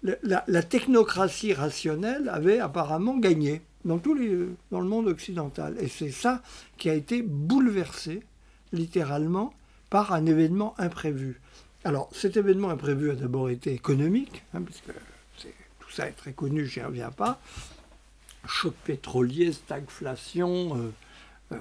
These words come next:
chômage qui décolle, euh, re-, réorganisation des rapports entre Sud et Nord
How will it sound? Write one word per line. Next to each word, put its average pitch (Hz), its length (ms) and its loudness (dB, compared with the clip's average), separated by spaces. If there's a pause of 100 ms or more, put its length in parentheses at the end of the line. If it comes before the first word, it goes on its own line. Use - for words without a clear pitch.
(120)
chômage 143 680 0
qui - 140 -12
décolle, 180 760 0
euh, 120 240 0 (480)
re-, - 200 -8 (560)
réorganisation 151 1400 0
des 123 140 -6
rapports 120 680 -6 (380)
entre 139 400 -4
Sud 143 400 -2
et 123 100 0
Nord 127 480 -4